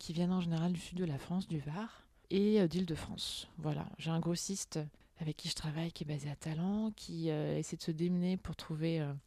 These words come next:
un maximum de fleurs françaises. Après, c'est vrai qu'à Dijon, on est peu de fleuristes à en demander. Donc pour lui, c'est un vrai casse-tête. C'est que, euh, faire venir des fleurs pour un ou deux groupements de fleuristes, c'est compliqué. C'est beaucoup d'argent, c'est beaucoup de logistique.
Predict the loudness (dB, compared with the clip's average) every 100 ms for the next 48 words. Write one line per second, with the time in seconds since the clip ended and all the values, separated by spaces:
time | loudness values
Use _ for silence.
0 | _ -8 -2 0 -2 0 0 2 0 0
1 | -4 -2 -2 0 2 2 2 -2 -4 -12
2 | -8 -4 0 0 2 2 2 -2 -4 -2
3 | 0 0 2 0 0 0 0 0 -2 -2
4 | -6 -12 -12 -4 -2 0 0 0 -2 -4
5 | -6 -18 -8 -6 -2 -2 -2 -2 -4 -4
6 | -4 -4 -4 -4 -2 -2 -2 -10 -14 -18
7 | -12 -10 -6 -4 -2 -2 -4 -2 -2 0
8 | 0 0 0 0 0 0 -6 -6 -10 0
9 | 2 4 4 2 0 -2 -2 -2 -2 0
10 | -2 -6 -10 -6 -4 -6 -6 -6 -2 -2
11 | -4 -14 -8 -6 -4 0 0 2 2 2
12 | 2 -2 -8 -6 -4 -4 -4 -10 -12 -12
13 | -12 -14